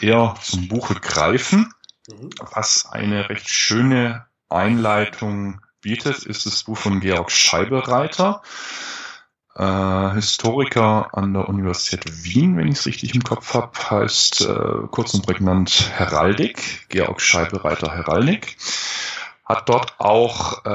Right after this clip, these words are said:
Speaker 1: weiterführende Literatur drin verzeichnet, ist, ähm, also eher, äh, Richtung Geschichtsbuch.
Speaker 2: Mhm.
Speaker 1: Was ein bisschen praktischer ausgerichtet ist, aber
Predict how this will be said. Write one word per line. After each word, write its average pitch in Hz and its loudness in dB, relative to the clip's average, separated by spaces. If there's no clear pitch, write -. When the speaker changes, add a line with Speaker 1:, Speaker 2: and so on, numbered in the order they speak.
Speaker 1:
weiterführende 107 2
Literatur 101 -4
drin 123 -2
verzeichnet, 120 -4
ist, - 0
ähm, 95 0
also 95 -2
eher, 113 2
äh, 92 -6
Richtung 92 -4
Geschichtsbuch. - -4
Speaker 2:
Mhm. 139 -16
Speaker 1:
Was 98 2
ein 107 2
bisschen 101 -2
praktischer 143 0
ausgerichtet 117 -4
ist, 143 0
aber 95 -2